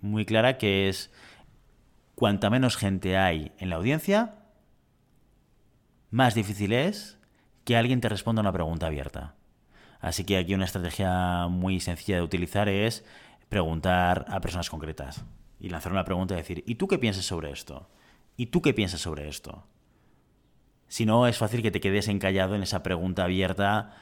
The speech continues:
eh, frente a la vergüenza que puede generar el, el ser un centro de atención en un momento determinado en un colectivo de diez o quince personas. Otras maneras de activar a la audiencia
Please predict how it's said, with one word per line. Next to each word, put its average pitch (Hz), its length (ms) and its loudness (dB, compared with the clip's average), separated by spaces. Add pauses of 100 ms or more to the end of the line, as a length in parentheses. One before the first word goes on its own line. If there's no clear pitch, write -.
(260)
eh, 87 340 -2
frente 92 460 -2
a 95 440 4
la 98 200 2
vergüenza 92 400 0
que 98 100 -2
puede 90 220 -2
generar 98 640 2
el, 90 280 -4
el 80 200 -8
ser 98 200 -4
un 101 100 0
centro 98 300 0
de 92 60 4
atención 95 360 -2
en 98 100 -2
un 95 60 -2
momento 92 260 0
determinado 95 360 0
en 98 80 0
un 90 80 -2
colectivo 95 420 0
de 87 60 2
diez 98 320 2
o - 60 -12
quince 78 240 -10
personas. 73 540 -14 (2000)
Otras 110 260 2
maneras 107 240 4
de 107 60 0
activar 98 320 2
a 92 40 2
la 90 200 4
audiencia 127 640 0